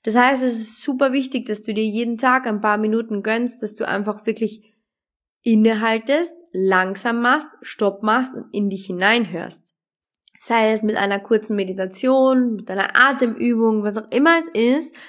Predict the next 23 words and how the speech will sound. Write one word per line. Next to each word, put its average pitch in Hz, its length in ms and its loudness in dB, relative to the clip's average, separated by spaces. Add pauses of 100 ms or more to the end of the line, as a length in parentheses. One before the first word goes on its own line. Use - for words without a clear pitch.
(380)
irgendwas, 262 520 0
dass 220 180 -6
du 233 140 -4
deinen 202 500 0
Geist 294 400 2
beruhigen 190 400 2
kannst, 214 440 -4
dein 196 160 -4
Gedankenkarussell 208 880 -2
beruhigen 196 380 -4
kannst 208 220 -6
und 196 160 -10
dich 196 140 -14
mit 208 240 -8
dir 240 200 2
selbst 202 400 -2
verbinden 196 480 -4
kannst, 190 380 -8
um 220 300 2
dich 226 340 -2
selbst 196 360 -4
halt 185 140 -8
einfach 180 320 -8